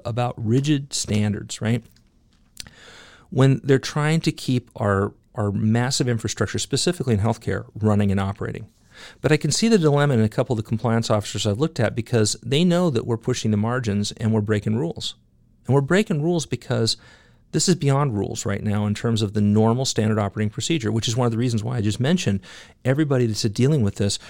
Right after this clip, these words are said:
should take the time to codify documents so they can look at the rules that need to be established for this. If you don't have a standard operating procedure, or you've got one that's reflective of something else that this isn't, you need to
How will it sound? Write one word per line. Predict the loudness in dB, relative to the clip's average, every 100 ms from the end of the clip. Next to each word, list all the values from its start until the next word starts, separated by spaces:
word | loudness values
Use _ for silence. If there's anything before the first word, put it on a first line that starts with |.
| -20 _
should | -2 -2
take | 0 -4
the | -4
time | -4 0 2 2 0
to | -6
codify | -8 -2 0 0 -2 -2
documents | 0 0 0 0 0 -2 -6 -10 _ _ _ _ _
so | -6 0
they | 0
can | 2 0
look | 2 0 -2
at | -4
the | 0
rules | 0 0 0 0
that | -2 -2
need | 0
to | 2
be | 2
established | 0 0 -2 -2 -4
for | -6
this. | -6 -6 -6 -8 _ _ -4
If | 0
you | 0
don't | 4 4 4 0
have | -2
a | -2
standard | 0 2 2
operating | 0 -2 -6
procedure, | -4 -4 -2 -2 -2 -6 _ -2
or | 0
you've | 0 0
got | -2 0
one | 0 0
that's | -2
reflective | -6 -2 -2 -2 -4
of | -4
something | -4 -2 -2
else | 0 0 -2
that | -8 -6
this | -4 0
isn't, | 0 2 0 -2 -14 _ _ _ _ _ _ _
you | 4
need | 4
to | 4